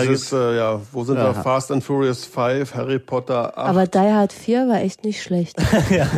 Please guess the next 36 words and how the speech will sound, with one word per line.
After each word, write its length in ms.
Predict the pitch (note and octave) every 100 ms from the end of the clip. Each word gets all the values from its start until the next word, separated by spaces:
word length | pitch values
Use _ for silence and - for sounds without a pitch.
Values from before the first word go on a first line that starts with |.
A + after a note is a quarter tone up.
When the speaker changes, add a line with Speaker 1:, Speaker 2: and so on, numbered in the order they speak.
| D#3+
Speaker 2:
der 180 | D3+ A2+
hat 100 | E3
Spaß 400 | - - C3+ -
gemacht. 300 | B2 - - - - - - -
Speaker 1:
Das 100 | A2+
sind 140 | A2 E3
ja 80 | D3
aber 120 | C3
auch 160 | B2+ B2
mehr 180 | B2
so 140 | A#2+ A2
Spaßfilme, 680 | - A#2 A2+ - A2+ A2 G#2
oder? 300 | A#2 C3 C3
Also 380 | A2 A#2 G#2+ F#2+
Speaker 4:
Ja. 100 | F2+
Speaker 2:
Naja, 240 | A#2 A#2
also 180 | B2 C3
es 100 | C#3
gibt 220 | - F3
auf 140 | F3 C#3+
jeden 160 | D3+
Fall, 260 | D3+ D3+ C#3+
haben 140 | C#3+
wir 80 | D3+
ja 60 | D3
dann 180 | C#3+ C#3+
irgendwie 240 | D3 C#3+
schon 240 | - C#3
ewig 340 | B2 C#3 D3 C#3
lange 180 | C3 C3
auch 80 | B2
drüber 460 | - C3+ C3 C3+
elaboriert, 680 | A#2+ C3 B2+ B2+ B2+ D3 E3
irgendwie 240 | C#3+ C#3
erst 240 | C3 C#3 -
so, 120 | D3+